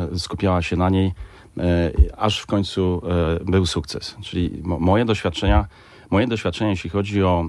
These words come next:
o rynek pracy, są dokładnie odwrotnie. To znaczy, chciałbym bardzo, żeby dwadzieścia pięć lat temu polski rząd mówił o prawach pracowniczych.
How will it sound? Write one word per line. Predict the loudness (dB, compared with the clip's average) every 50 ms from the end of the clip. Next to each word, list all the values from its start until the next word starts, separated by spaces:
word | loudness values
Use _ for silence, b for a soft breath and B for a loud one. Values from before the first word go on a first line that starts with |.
| -4 -6 -2
o | -2 0 0 0
rynek | 2 2 2 2 0
pracy, | -2 -4 -4 -4 -4 -4 -6 -4 -4 -4 -4 -4 -6
są | -4 -4 -2 -2
dokładnie | -2 -2 -2 0 0 0 0
odwrotnie. | 0 2 0 0 0 -4 -12 -14 -16 -18 _ _ _
To | -14 -14
znaczy, | -12 -10 -10 -12
chciałbym | -10 -4 -2 0 0 0 0 0 0
bardzo, | 0 -2 -2 -4 -6
żeby | -6 -6 -8
dwadzieścia | -4 -4 -4 -4 -2 -4 -4
pięć | -2 -4 -2 -2
lat | -2 -4 -2
temu | 0 2 2 2 2 0 -4 B B B B B B
polski | -2 -2 -2 -2 -6 -4 -2
rząd | -2 -2 0 0
mówił | -2 0 0 0
o | -2
prawach | 0 -2 -2 -2 -2 -4
pracowniczych. | -4 -6 -6 -4 -4 -2 -2 -4 0 -2 -2 -2 -2 -8